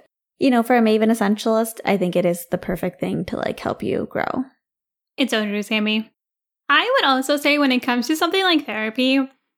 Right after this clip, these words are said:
Speaker 2: one thing I wish I knew, and maybe, like, a fear that I had, or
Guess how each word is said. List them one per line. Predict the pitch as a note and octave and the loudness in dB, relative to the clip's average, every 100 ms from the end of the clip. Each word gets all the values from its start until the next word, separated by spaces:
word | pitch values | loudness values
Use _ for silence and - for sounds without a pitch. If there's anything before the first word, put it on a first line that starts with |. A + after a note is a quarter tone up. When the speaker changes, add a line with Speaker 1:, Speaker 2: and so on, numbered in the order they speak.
| _ | _
Speaker 2:
one | C4+ D4 | 0 2
thing | A4+ F#4+ | 2 2
I | B3 A#3 | 2 2
wish | B3 C4 | 2 2
I | B3+ | 2
knew, | C4 C4+ C4+ C#4 C#4+ - _ | 2 2 2 2 2 0 _
and | C#4 | 2
maybe, | C#4+ D4+ | 4 2
like, | G#4+ G#4+ | 0 0
a | E4+ | -2
fear | - B3+ B3 | 0 2 2
that | B3+ B3 | 2 2
I | A#3 | 0
had, | A#3+ A#3+ A3+ A#3+ B3 B3 - _ | 0 2 2 2 2 -2 -6 _
or | - C4+ B3+ B3 B3 | 0 2 4 2 0